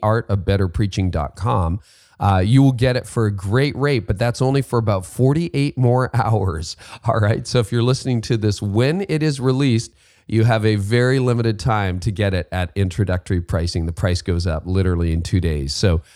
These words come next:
uh, head on over to the art of better preaching dot com. Check it out. It may be right for you. I hope and pray it is. And, uh, it's basically an entire preaching course, like,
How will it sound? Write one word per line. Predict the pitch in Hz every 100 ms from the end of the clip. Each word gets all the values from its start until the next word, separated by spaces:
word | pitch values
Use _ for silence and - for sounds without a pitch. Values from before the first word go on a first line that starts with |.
| - -
uh, | 95
head | 95 165
on | 180 156
over | 139 143
to | -
the | 123 117
art | 113 117
of |
better | 101 104
preaching | 98 120 107 110
dot | 95 92 92
com. | - 117 104
Check | 101 147 139
it | 113
out. | 107 104
It | 110
may | 98 113 127
be | 120 117
right | 104 101 95
for | -
you. | 101 90 95 98
I | 104 104
hope | 113 -
and | 101
pray | - 110 92
it | 87 -
is. | 196 208 107 107 - _ _ _ _
And, | 123 131 131 135 131 123
uh, | 135 131 127
it's | 131
basically | 117 101 160 196 - 135
an | 120
entire | 104 101 135 135 143
preaching | - 151 151 117
course, | 98 95 92 95 -
like, | 98 90